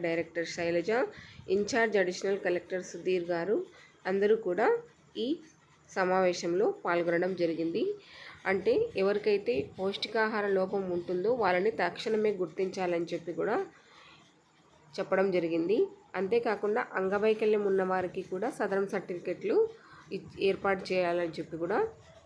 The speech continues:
సదరం సర్టిఫికెట్లు ఇచ్చే విధంగా క్యాంపులు ఏర్పాటు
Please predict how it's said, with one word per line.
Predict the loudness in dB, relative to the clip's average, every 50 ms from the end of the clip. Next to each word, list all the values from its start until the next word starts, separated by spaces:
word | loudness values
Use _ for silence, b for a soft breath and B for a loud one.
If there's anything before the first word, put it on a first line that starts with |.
| -20 -20 -20 -10 -6
సదరం | -4 -2 0 0 0 0 -2 -4
సర్టిఫికెట్లు | -8 -10 -10 -14 -6 -6 -4 -4 -2 -2 -4 -2
ఇచ్చే | -2 0 0 0
విధంగా | 2 0 0 -2 -2 0 0 0 0 -2 B B B B B B -2 0
క్యాంపులు | 0 2 2 2 2 2 2
ఏర్పాటు | 2 2 0 -4 -4 -4